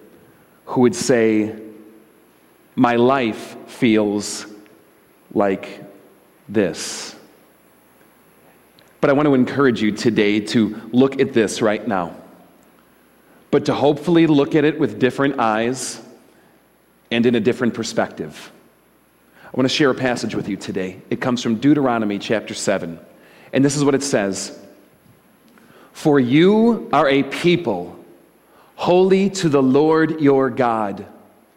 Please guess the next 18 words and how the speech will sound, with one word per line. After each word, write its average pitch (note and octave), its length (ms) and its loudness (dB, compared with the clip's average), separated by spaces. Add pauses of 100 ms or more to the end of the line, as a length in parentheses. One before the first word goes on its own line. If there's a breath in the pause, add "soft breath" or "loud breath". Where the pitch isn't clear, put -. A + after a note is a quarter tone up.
(800 soft breath)
The E3+ 100 4
Lord F3+ 360 4
your F3+ 240 2
God E3+ 380 2
has D3+ 200 0
chosen F#3+ 560 2
you B2 260 4
out D3 140 4
of D3 100 2
all F3 400 4
the F#3 140 0
peoples D3+ 800 -4
on C3 160 0
the B2+ 80 0
face D3 560 0
of B2 160 -6
the B2 180 -2
earth C3 480 -2